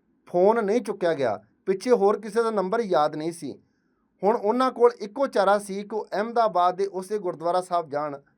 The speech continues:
ਸ਼ਾਇਦ ਉਹਨਾਂ ਦਾ ਫੋਨ ਉੱਥੇ ਹੋ ਸਕਦਾ ਹੈ। ਉਹਨਾਂ ਨੇ ਸੋਚਿਆ, "ਕੋਈ ਗੱਲ ਨਹੀਂ,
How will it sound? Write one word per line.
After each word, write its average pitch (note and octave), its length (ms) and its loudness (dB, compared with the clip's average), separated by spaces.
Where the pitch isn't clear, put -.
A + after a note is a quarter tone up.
ਸ਼ਾਇਦ F#3+ 240 0
ਉਹਨਾਂ G3+ 280 -4
ਦਾ G#3+ 100 2
ਫੋਨ F#3 320 -4
ਉੱਥੇ D#3+ 300 -6
ਹੋ C#3 160 -8
ਸਕਦਾ G2+ 360 -10
ਹੈ। F2 120 -12
ਉਹਨਾਂ G#3+ 240 -2
ਨੇ A#3 100 0
ਸੋਚਿਆ, G#3+ 320 -4
"ਕੋਈ G3+ 240 0
ਗੱਲ F#3 240 0
ਨਹੀਂ, C3 160 -8